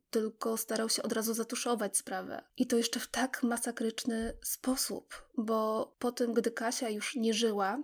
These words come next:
to zaniósł jej ciało do łazienki, gdzie zaczął je rozkawałkowywać kuchennym nożem i piłką do metalu. W źródłach znalazłam informację, że zrobił tak, ponieważ gdzieś wyczytał, że jest to najlepszy sposób na pozbycie się ciała.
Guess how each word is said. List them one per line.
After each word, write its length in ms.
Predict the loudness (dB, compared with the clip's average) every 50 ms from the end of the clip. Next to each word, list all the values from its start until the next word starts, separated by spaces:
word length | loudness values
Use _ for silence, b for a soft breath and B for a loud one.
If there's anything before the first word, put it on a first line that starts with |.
| -6 _
to 420 | -4 -2 -2 -2 -2 -2 -2 -2 -2 0
zaniósł 440 | 2 2 2 2 2 0 -2 -4 -6 -4
jej 220 | -4 -4 -4 -4
ciało 380 | -4 -6 -4 -4 -4 -4 -4 -4
do 320 | -4 -4 -4 -4 -4 -4 -2
łazienki, 800 | -2 -2 0 0 -2 -2 -4 -6 -8 -8 -8 -6 -6 -6 -4 -2 0
gdzie 180 | 4 6 6 6
zaczął 380 | 6 4 4 6 6 4 6
je 400 | 4 4 2 2 2 0 0 -2 -6 -4 -2
rozkawałkowywać 1300 | 0 0 2 0 0 -2 -2 -2 -2 0 2 2 2 0 -2 -4 -6 -4 -4 -4 -4 -4 -4 -4 -4 -4
kuchennym 560 | -4 -6 -6 -4 -4 -4 -4 -4 -2 -2 -2
nożem 360 | -2 -2 -2 -2 -2 -4 -4
i 100 | -4 -6
piłką 400 | -4 -4 -4 -4 -4 -4 -6 -6
do 100 | -6 -6
metalu. 520 | -8 -8 -8 -8 -8 -8 -8 -8 -10 -12 -16 _ _ 0
W 60 | 2
źródłach 640 | 4 4 4 4 4 4 2 0 0 -2 -2 -4 -2
znalazłam 560 | 0 0 2 2 2 2 2 2 0 0 0 -2
informację, 680 | -2 -2 -2 0 0 0 2 2 0 0 0 -2 -2 -4
że 380 | -4 -4 -2 -2 -2 -2 -2 -2 -2
zrobił 420 | -2 0 0 2 0 0 -4 -4
tak, 300 | -2 -2 -2 -2 -4 -2
ponieważ 500 | 0 0 2 2 2 2 0 0 0 -2 0
gdzieś 440 | 0 0 2 2 2 2 2 0 0
wyczytał, 560 | -2 -2 -2 -4 -6 -4 -2 0 0 -2 -2 0
że 180 | 4 8 8
jest 300 | 8 8 6 2 -6 0
to 260 | 2 4 4 6 6 6
najlepszy 480 | 6 6 6 4 2 -2 -2 -2 -4
sposób 380 | -2 -2 -2 -2 -2 -2 -2 -2
na 360 | -2 -2 0 -2 -2 -2 -4 -4
pozbycie 400 | -4 -4 -4 -4 -4 -2 0 0
się 200 | 0 0 0 -2
ciała. 300 | -2 -2 -2 -2 -4